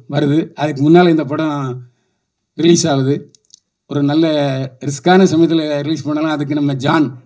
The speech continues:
தொப்பிக்காரர் இருக்காரு, அவரும் எங்க ஊருக்காரர் தான். ஆ, தினேஷா? தினேஷ், அவர் எங்க ஊருக்காரர் தான். ஆ? ஆ, ஜெனிஷா. ஏன்னா, அவர் கிறிஸ்டின், நல்லா பேர் வாயில் நுழைய மாட்டேங்குது. அவரும் எங்க ரத்தத்தின் ரத்தம் தான்.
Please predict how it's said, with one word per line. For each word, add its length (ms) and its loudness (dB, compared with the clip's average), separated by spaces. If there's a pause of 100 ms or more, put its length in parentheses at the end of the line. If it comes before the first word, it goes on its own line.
(140)
தொப்பிக்காரர் 380 2
இருக்காரு, 460 -6 (300)
அவரும் 260 4
எங்க 160 2
ஊருக்காரர் 320 -2
தான். 320 -8 (500)
ஆ, 320 -8
தினேஷா? 400 -10 (500)
தினேஷ், 540 4
அவர் 220 0
எங்க 220 4
ஊருக்காரர் 280 4
தான். 200 -6 (1040)
ஆ? 240 -2 (2000)
ஆ, 160 -2
ஜெனிஷா. 840 2 (140)
ஏன்னா, 140 -2
அவர் 240 0
கிறிஸ்டின், 340 2
நல்லா 260 2
பேர் 280 -2
வாயில் 240 -2
நுழைய 220 -2
மாட்டேங்குது. 500 -8 (300)
அவரும் 420 2 (120)
எங்க 420 2
ரத்தத்தின் 380 -2
ரத்தம் 280 -4
தான். 280 -10